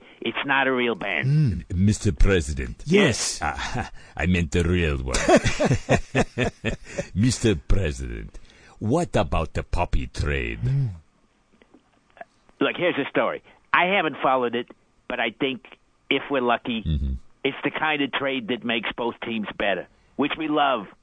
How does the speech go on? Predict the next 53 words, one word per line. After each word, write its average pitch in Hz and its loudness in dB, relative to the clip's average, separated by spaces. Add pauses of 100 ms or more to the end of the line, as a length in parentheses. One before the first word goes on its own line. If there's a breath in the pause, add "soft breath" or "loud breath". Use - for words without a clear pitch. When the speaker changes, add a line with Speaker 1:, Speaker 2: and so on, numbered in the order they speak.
Speaker 1:
We 131 0
love 143 2
win-win. 104 -2 (260 loud breath)
Listen, 160 -2
fellas, 156 2
I 143 4
almost 165 0
left 180 0
out 151 2
the 147 -2
most 147 0
important 147 -2
part. 131 2
Speaker 2:
Ooh, 226 4 (120)
more 113 2
money 127 4
for 135 0
us? 185 2
Speaker 1:
In, 196 0
in, - -10 (140)
in 196 -2
the 196 -2 (100)
speech, 170 -4 (140)
which - 0
I 139 2
don't 147 2
know 156 4
if 151 -2
you 135 -8
saw 139 4
it, 127 -2
but 120 -2
most 135 2
people 143 -6 (120)
say 131 0
it 156 -2
was 139 0 (100)
the 139 2
best 143 -2
speech 143 -4
on 131 0
foreign 131 0
policy 123 -2
they'd 113 -2
ever 110 0 (160)
seen. 117 -2 (600 loud breath)
I 170 4
made 156 0
it 139 -2
clear 156 0
to 139 -4
the 127 0
Pakistanis 131 -4